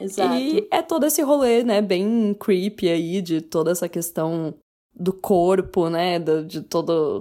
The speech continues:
Speaker 2: do corpo sangrento e dessas automutilações e tal, que, que tem que ser muito questionada, porque a mulher faz sentido que ela acharia isso normal,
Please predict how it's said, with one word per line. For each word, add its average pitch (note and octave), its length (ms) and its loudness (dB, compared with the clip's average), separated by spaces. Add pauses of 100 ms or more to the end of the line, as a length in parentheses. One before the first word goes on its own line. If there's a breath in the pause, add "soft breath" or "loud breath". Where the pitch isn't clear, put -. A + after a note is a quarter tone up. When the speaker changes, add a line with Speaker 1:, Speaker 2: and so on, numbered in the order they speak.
Speaker 2:
do F#3 160 -10
corpo F3+ 340 0
sangrento F3 880 0
e E3+ 60 0
dessas D#3+ 320 -2
automutilações D#3+ 1200 -4
e E3 80 -4
tal, D3+ 340 -2
que, D#3+ 460 -6
que F#3 160 0
tem F3+ 180 -2
que E3+ 60 -6
ser F3 160 0
muito D#3+ 260 -6
questionada, E3+ 600 -4
porque F#3 560 -6 (420 soft breath)
a E3 120 -2
mulher F3+ 880 2 (460 soft breath)
faz F3+ 300 0
sentido G#3 720 0
que G#3+ 180 0
ela F3 400 2
acharia F3 480 0
isso E3+ 260 -2
normal, E3+ 720 -2